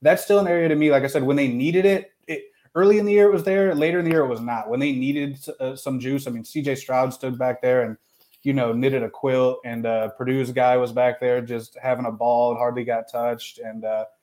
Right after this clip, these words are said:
they didn't really get after, uh, Caden McNamara too well either, so they obviously won that game. So that's the, those are the two areas. The back end, they, they have to juice up the pass rush, and they've tried to address that. They hired a pass rush specialist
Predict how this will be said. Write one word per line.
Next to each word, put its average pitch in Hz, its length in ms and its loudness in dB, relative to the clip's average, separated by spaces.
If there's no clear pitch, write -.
they 131 100 -6
didn't 139 140 0
really 135 140 0
get 135 140 -2
after, 131 360 -2
uh, 123 100 0
Caden 127 240 -6
McNamara 135 540 0
too 139 140 -4
well 135 500 0
either, 147 400 0
so 123 380 -4
they 120 100 -4
obviously 120 320 -8
won 127 160 -8
that 123 180 -6
game. 120 240 -14
So 175 340 4
that's 185 340 4
the, 175 160 0
those 156 180 4
are 165 40 -4
the 170 80 0
two 165 200 2
areas. 123 200 2
The 117 60 -8
back 156 260 4
end, 156 160 0
they, 139 200 2
they 135 180 -2
have 151 240 2
to 156 80 -6
juice 139 280 -4
up 185 120 -4
the - 80 -4
pass 123 320 -4
rush, 110 200 -8
and 123 100 -4
they've 127 140 0
tried 143 260 -2
to 139 80 0
address 127 340 -4
that. 127 140 -2
They 120 120 -4
hired 123 220 0
a 117 40 -6
pass 123 300 -8
rush 117 140 -8
specialist 127 600 -8